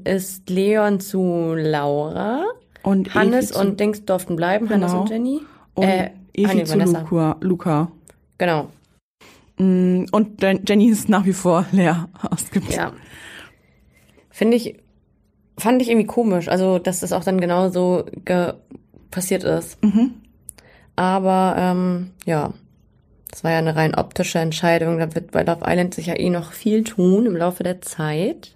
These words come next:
Speaker 2: Ja, wer gar nicht happy damit war, war Evi, denn sie fand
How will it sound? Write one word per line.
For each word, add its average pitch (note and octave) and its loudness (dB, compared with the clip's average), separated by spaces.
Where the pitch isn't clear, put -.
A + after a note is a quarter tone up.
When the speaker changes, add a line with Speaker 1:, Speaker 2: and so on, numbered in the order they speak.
Speaker 2:
Ja, F#3+ 2
wer F#3 2
gar F3+ 2
nicht G3+ -2
happy A3+ 0
damit A3 2
war, G3+ 4
war F#3 0
Evi, G3+ 2
denn E3+ 2
sie F3+ 0
fand F3 0